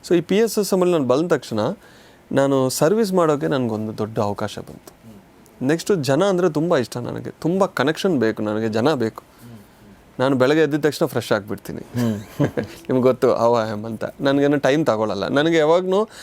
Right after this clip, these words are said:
Speaker 1: ಜನ, ಅವ್ರ ಹತ್ರ ಮಾತಾಡೋದು, ಅವ್ರಿಗೆ ಹೆಲ್ಪ್ ಮಾಡೋದು, ಹಾರ್ಟಿಂದ ತುಂಬ ವರ್ಕ್ ಮಾಡ್ತೀನಿ ನಾನು.
Speaker 2: ಓಕೆ.
Speaker 1: ಅದು ನನಗೆ ಈ ಸೊಸೈಟಿಯಲ್ಲಿ ಸಿಕ್ತು. ಫ್ರೆಂಡ್‌ಶಿಪ್ ತುಂಬ ಸಿಕ್ತು.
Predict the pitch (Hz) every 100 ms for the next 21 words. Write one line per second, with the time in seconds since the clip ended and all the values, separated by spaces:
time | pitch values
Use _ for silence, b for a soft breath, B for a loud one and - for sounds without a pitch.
0 | B B - 135 143 131 131 127 131 131
1 | 139 127 117 139 131 123 117 117 113 120
2 | 120 120 127 127 120 113 117 117 - -
3 | - - 156 180 170 160 151 143 139 120
4 | - 117 107 - 110 113 - 87 87 B
5 | B - 139 196 196 180 170 151 135 -
6 | 127 165 143 123 110 - 110 - 123 -
7 | 151 185 208 - - - 117 123 117 -
8 | - - - 123 117